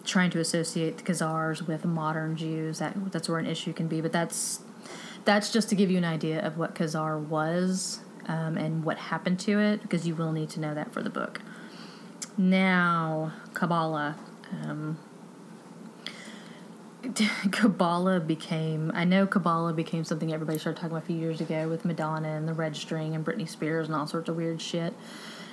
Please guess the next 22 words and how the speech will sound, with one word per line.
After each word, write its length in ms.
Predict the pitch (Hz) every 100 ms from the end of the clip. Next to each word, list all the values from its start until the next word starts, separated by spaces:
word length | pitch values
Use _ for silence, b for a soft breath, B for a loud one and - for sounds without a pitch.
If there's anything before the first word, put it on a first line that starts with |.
| B B B -
Um, 280 | 190 170 175
what 120 | 190
you 100 | 202
need 200 | 214 214
to 80 | 202
know 100 | 190
about 200 | 170 -
Kabbalah. 520 | 175 175 160 151 156 - - -
Now, 340 | 180 170 170
its, 640 | 170 165 - - - - - - -
its 300 | - - - - -
definition 580 | - 208 208 214 190 190
varies 440 | 185 190 208 214 185
according 320 | - 180 180
to 80 | 170
the 80 |
tradition, 760 | 196 160 170 175 226 233 233 240 -
um, 300 | 165 160 160
and 140 | 156
who's 180 | 170 -
following 420 | - 156 190 233
it, 180 | 262